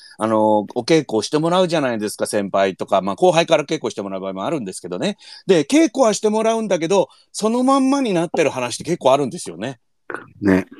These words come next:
Speaker 1: みんなほら、稽古してもらったら必ずそれをや-、やるっていう、まあ、やる人もいるんでしょうけどね。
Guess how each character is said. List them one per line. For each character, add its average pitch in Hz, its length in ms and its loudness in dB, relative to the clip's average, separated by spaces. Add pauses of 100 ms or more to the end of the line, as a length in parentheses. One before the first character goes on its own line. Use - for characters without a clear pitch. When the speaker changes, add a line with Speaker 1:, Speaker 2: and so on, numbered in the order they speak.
Speaker 1:
み 214 100 2
ん 226 60 4
な 233 100 4
ほ 214 100 6
ら、 156 120 4
稽 254 200 -4
古 208 140 0
し - 60 -6
て 165 80 -8
も 156 60 -2
ら 156 40 -4
っ - 20 -6
た 147 140 0
ら 180 280 -4
必 214 120 -2
ず 196 140 -6
そ 196 180 -2
れ 190 80 0
を 185 80 0
や-、 170 240 0 (160)
や 160 180 -2
る 170 140 0
っ - 40 -12
て - 180 -8
い 139 240 0
う、 131 40 -4 (540)
ま 151 100 4
あ、 135 40 4
や 139 180 4
る 254 140 2
人 - 160 -4
も 214 140 4
い 160 80 0
る 190 140 4
ん 202 60 2
で 156 80 0
し - 100 -4
ょ 120 100 0
う - 20 -12
け 104 100 0
ど 95 140 -4
ね。 175 300 -4